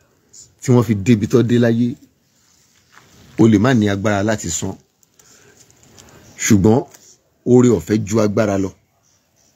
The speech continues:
Fẹ́ni tó bá mu lò, fẹ́ni tó bá kíyèsára, oore ọ̀fẹ́ ó ju agbára lọ.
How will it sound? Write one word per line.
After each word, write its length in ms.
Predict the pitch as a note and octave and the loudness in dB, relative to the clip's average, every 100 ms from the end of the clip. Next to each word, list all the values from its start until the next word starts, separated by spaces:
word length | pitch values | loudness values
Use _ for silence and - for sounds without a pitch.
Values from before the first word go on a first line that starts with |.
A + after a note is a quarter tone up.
| _ _ _ _ _ - - - - - - - - | _ _ _ _ _ -20 -20 -20 -20 -14 -14 -14 -4
Fẹ́ni 260 | C3+ A#2+ | 0 0
tó 120 | G#2+ A#2 | 2 2
bá 140 | A#2+ | 2
mu 160 | A2 G#2 | 2 -2
lò, 160 | F#2+ - _ _ _ _ _ _ | -4 -8 _ _ _ _ _ _
fẹ́ni 240 | - A2 | -2 0
tó 100 | A#2 | 2
bá 140 | A2+ B2 | 0 0
kíyèsára, 560 | - A#2+ - F2+ F2 E2 - - _ - | -2 -2 -2 -4 -6 -10 -20 -20 _ 0
oore 200 | A2 A2 | 4 4
ọ̀fẹ́ 340 | F#2 - F2+ - | 4 -2 -8 -6
ó 80 | A2 | -6
ju 180 | F#2+ F#2+ | -4 -4
agbára 280 | F#2 G2 F2+ | -2 -2 -2
lọ. 160 | F2 | -6